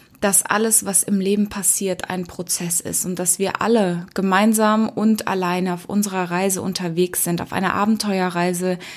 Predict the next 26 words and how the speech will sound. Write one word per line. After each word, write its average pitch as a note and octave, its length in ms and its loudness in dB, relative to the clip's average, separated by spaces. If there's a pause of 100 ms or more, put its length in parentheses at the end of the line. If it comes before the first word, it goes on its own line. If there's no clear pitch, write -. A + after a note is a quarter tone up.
(380)
in A3 120 2
das G3+ 200 4
eigene G3 280 0
Potenzial, F3+ 920 -2 (400)
dass G#3+ 180 2
da A3+ 160 2
immer B3 420 6
Veränderungen A3+ 760 2
passieren, G#3+ 580 0
es - 160 -2
geht G#3+ 220 -2
mal G3 160 -2
auf F#3 260 -4
und G3 80 -2
es F3+ 160 0
geht F#3 220 -4
mal F3+ 200 -4
ab. - 300 -6 (800)
Und G#3 180 2
ich G#3+ 120 0
möchte A#3+ 320 4
dich A3 240 -4
damit A3+ 340 4
auch - 200 -6 (120)
einfach G#3+ 480 -2
inspirieren, G#3+ 1400 0